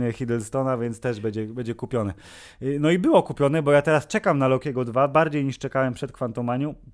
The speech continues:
bo wiem, że motyw Kanga, no i oczywiście Tom Hiddleston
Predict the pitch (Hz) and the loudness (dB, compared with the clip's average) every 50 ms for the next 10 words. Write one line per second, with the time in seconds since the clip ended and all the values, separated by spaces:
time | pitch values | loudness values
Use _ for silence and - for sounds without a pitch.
0 | _ _ - 120 123 139 139 139 123 127 131 147 156 165 165 156 143 143 135 135 | _ _ -12 -4 2 2 2 2 2 2 4 4 4 4 2 2 0 0 2 0
1 | 139 135 - 135 - - - 135 131 135 127 127 147 175 185 175 - - 139 175 | 0 0 -2 -4 -6 -4 -2 -2 -2 0 2 2 2 2 0 -2 -6 -4 0 2
2 | 190 180 151 131 120 - 123 131 127 - 123 - - 123 113 107 131 127 127 120 | 2 4 4 2 0 -2 -4 -6 -6 -6 -6 -4 -4 -4 -4 -4 -6 -8 -8 -8
3 | - 147 139 139 127 | -8 -8 -8 -8 -10